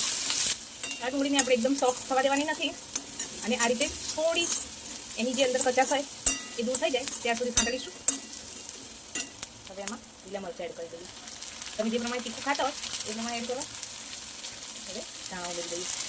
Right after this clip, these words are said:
સરસ મિક્સ કરી લઈએ. હવે આમાં આપણે જે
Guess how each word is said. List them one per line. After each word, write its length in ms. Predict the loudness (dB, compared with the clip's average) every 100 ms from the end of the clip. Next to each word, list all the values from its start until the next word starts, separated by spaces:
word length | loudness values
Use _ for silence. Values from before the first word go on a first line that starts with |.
| -2 -2 -2 -4 -4 -4 -4 -4 -4 -4 -4 -4 -2 2 2 2 0 0 0
સરસ 240 | 2 2 2
મિક્સ 160 | 2 2
કરી 160 | 4 4
લઈએ. 140 | 4 2 0 0 0 0 0 0 -2 0 0 0 -2 -2 -2 -2 -2 -4 -2 -2 -4 -6 -6 -6 -8 -6 -6 -6 -8 -8 -8 -8 -8 -4
હવે 100 | 0 0
આમાં 140 | 0
આપણે 200 | -2
જે 60 | 0